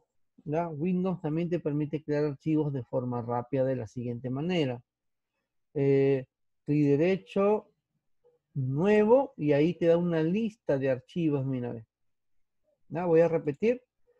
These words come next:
para crear archivos con Windows, ¿ya? Esto también voy a, puede ser una pregunta que voy a hacer luego, mucha atención, anoten en sus cuadernos.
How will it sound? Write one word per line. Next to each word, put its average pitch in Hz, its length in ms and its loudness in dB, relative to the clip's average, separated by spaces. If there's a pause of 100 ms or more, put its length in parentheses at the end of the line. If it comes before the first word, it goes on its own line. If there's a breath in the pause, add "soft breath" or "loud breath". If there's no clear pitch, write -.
(200)
para 139 220 -2
crear 185 260 0
archivos 196 500 -2
con 202 240 -2
Windows, 170 640 0 (380)
¿ya? 147 360 -4 (760)
Esto 151 240 -4
también 160 400 0
voy 160 180 6
a, 151 240 4
puede 165 220 0
ser 175 100 -2
una 170 220 -2
pregunta 156 520 0
que 147 80 -6
voy 147 180 2
a - 20 2
hacer 151 260 0
luego, 156 580 0 (200)
mucha 139 260 -6
atención, 151 640 0
anoten 143 400 -2
en 143 60 -4
sus - 180 -12
cuadernos. 147 840 4